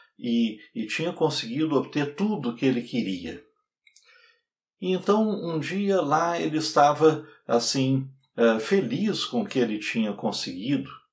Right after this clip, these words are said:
e passou pela cabeça dele a lembrança do, de um irmão dele, que tinha ficado na aldeia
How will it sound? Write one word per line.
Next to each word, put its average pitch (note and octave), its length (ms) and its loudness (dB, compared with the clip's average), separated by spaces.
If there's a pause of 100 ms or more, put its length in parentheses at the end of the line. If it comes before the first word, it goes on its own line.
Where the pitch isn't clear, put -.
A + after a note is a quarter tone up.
(1400)
e A#3+ 140 -4
passou G3+ 500 4
pela E3+ 260 2
cabeça D3 600 2
dele C3+ 560 2
a B2+ 60 6
lembrança B2 760 2
do, C3 640 0
de D#3+ 120 -6
um G3+ 100 0
irmão D3 420 2
dele, - 460 -2 (2000)
que - 140 -6
tinha B2 220 0
ficado A#2+ 600 4
na E3 120 2
aldeia B2+ 640 4